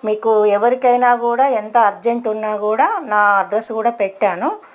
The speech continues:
already, ఫోన్ నెంబరు, అడ్రస్ పెట్టాను, అన్నీ పెట్టాను. చూసుకొని మీరు నాకు కాంటాక్ట్ కావచ్చండి.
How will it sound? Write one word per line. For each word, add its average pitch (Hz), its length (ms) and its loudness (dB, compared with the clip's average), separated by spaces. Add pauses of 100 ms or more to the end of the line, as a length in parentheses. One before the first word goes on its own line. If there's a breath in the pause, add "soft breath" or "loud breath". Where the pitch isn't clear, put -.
(480 loud breath)
already, 220 340 0
ఫోన్ 208 280 -2
నెంబరు, 214 320 0
అడ్రస్ 202 560 -2
పెట్టాను, 196 400 -4
అన్నీ 190 240 -6
పెట్టాను. 202 540 -4
చూసుకొని 240 680 -2
మీరు 240 200 -2
నాకు 214 220 -2
కాంటాక్ట్ 196 480 -4
కావచ్చండి. 175 680 -4